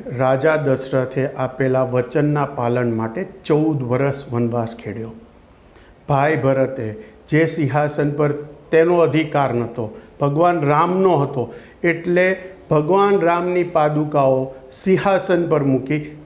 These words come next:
ચૌદ વર્ષ શાસન કર્યું. અને છેલ્લા અઢી ત્રણ દાયકાથી આપણે શું જોઈએ છીએ ગુજરાતમાં અને ભારતમાં? કે કેપ્ટનને જ પાડીને એની જ ટીમના સદસ્ય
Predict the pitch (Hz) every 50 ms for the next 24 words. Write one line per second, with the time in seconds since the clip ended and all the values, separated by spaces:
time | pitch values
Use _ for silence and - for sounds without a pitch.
0 | - - - 180 175 185 185 156 156 131 135 135 143 147 143 - - 120 110 113
1 | - - 120 113 113 117 113 107 113 107 - - - - - - - - - -
2 | - - - - - - 131 127 - - 143 135 131 127 123 110 147 151 151 156
3 | 151 151 147 143 143 139 143 143 151 143 139 147 143 139 139 147 - - - 175
4 | 165 135 151 156 160 160 160 156 165 165 147 151 147 147 156 156 156 156 - 160
5 | 156 160 156 135 143 147 156 151 156 170 170 185 196 - - - - - - -
6 | - - - - - - - - - - - - - - - - - - - -
7 | 170 170 170 - - - 202 180 190 190 - - - - 240 233 233 233 226 226
8 | 214 202 214 214 - - 156 147 147 147 147 147 147 147 156 156 165 160 - -
9 | - 185 196 226 254 269 277 226 - - - - 196 180 180 175 160 160 151 143
10 | - - 147 143 143 151 151 151 151 - 208